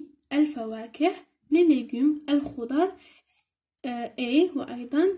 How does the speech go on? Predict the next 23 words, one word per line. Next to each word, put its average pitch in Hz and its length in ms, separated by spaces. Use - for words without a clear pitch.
les 233 360
aliments 320 520
qui 269 160
contiennent 302 520
des 254 120
protéines 294 640
pour 254 120
bien 302 140
fonction-، - 480
fonctionner، 262 500
عفوًا. - 280
آه، 233 440
ال-، 233 580
les 247 160
aliments، 294 380
مثل 262 240
الأغذية، 233 760
qui 269 60
contient، 269 400
التي 240 280
تحتوي 240 580
على 226 240
البروتين، 240 720